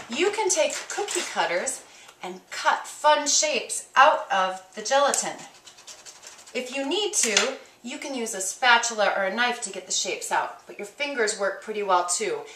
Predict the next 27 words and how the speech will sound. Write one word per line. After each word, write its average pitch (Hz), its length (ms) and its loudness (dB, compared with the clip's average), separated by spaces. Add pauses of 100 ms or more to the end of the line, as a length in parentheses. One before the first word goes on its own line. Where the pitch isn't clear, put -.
(140)
And 233 100 -6
don't 370 300 6
worry 269 140 4
if 247 120 -4
they 202 80 -2
tear, 185 320 -2
you - 120 -8
can 175 180 -12
put 214 180 -12
'em 196 100 -8
back 175 220 0
together 185 340 -2
on 160 120 -4
the 160 80 -14
glass. - 540 -4 (540)
Then, 226 440 6 (200)
ask 196 320 2
an 208 160 -4
adult's 262 460 2
permission, 240 680 4 (880)
but 208 240 2
then 285 360 6
you 302 80 -6
can 311 240 -4
put 208 220 -6
your 285 120 -2
shapes - 640 4